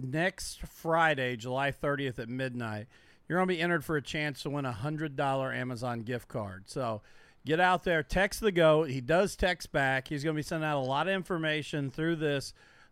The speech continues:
uh, texting channel about Dirt to Media, about Throttled Up the podcast, about Thirsty Goat Radio, um, about Fresh Prince, um, anything and everything that we are involved with. And,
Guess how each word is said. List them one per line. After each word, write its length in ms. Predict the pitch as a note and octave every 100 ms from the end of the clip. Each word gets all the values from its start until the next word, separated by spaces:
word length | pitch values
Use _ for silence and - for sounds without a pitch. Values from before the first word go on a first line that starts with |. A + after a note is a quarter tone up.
| -
uh, 220 | C#3 C3
texting 440 | - E3 - D#3+ D3
channel 580 | D#3+ D3+ D3 C#3+ C3 - - - _ -
about 640 | C3 C#3 C3 B2+ A#2 A#2+
Dirt 180 | C#3 C3
to 80 | C3
Media, 640 | E3+ G3+ F#3+ F#3 E3+ E3+
about 280 | C3+ B2+ A#2+
Throttled 300 | C#3+ C3+ C3
Up 100 | B2
the 80 | G#2+
podcast, 800 | D#3+ E3 D#3 E3+ D#3+ D3+ C#3+ -
about 280 | B2+ A#2+ -
Thirsty 320 | C#3+ - C3+
Goat 180 | B2 A#2
Radio, 800 | B2 D3+ D#3+ D#3+ D#3 D3+ D3 C#3 - - _
um, 320 | B2 B2 A#2
about 260 | A#2+ C3 B2
Fresh 360 | - D#3 - -
Prince, 640 | F#3+ G3 F#3+ E3+ - - - - _
um, 220 | C3 C#3 D3
anything 480 | F3 G#3+ - G#3 F3
and 80 | E3+
everything 480 | E3 E3 - D#3+
that 120 | D3+ C3
we 220 | D3+ D3+
are 120 | C#3+
involved 520 | C3+ B2 C#3 C#3+ A#2+
with. 440 | A#2+ A#2+ A2+ A#2 -
And, 280 | A2 A2+